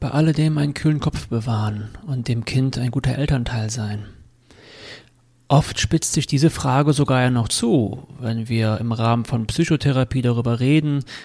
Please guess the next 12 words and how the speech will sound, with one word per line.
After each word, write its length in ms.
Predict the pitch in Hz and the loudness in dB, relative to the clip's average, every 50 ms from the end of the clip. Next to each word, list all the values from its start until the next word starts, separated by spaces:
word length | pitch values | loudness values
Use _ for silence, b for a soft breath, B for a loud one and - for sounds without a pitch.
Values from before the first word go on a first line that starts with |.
| B B | B B
dass 160 | - 131 117 - | -4 -4 -2 -2
die 100 | - 127 | 0 0
meisten 400 | 123 123 156 180 180 - - 156 | 2 2 2 2 0 0 -2 -4
unserer 260 | 151 151 147 147 135 | -4 -4 -4 -4 -4
Konflikte 800 | - - 135 117 - - 165 190 - - - - 156 156 143 135 | -4 -4 -6 -6 -2 -2 -2 -2 -2 -4 -4 0 0 2 2 0
und 240 | 131 131 127 127 - | 0 -2 -4 -6 -10
seelischen 640 | - - - - 143 143 151 160 160 156 - 151 | -14 -12 -2 2 4 4 4 4 2 2 0 -4
Schwierigkeiten 840 | - - - 139 165 170 165 151 - - 147 143 143 143 - 147 139 | -4 -2 -2 0 0 0 0 -2 -2 -2 0 0 0 0 0 -2 -4
aus 180 | 127 131 - | -4 -4 -6
frühen 480 | - - - - - 180 190 208 202 190 | -8 -10 -10 -6 -2 0 0 0 0 0
Beziehungserfahrungen 1000 | 180 170 - - 214 - 190 160 139 - 120 - - 123 117 113 110 110 110 107 | -2 -2 -2 -2 -2 -2 -2 0 0 0 -2 0 0 0 2 2 2 2 2 0
herrühren, 640 | 104 110 110 110 110 113 113 107 110 110 107 104 | 0 0 0 0 0 0 0 0 0 0 -2 -4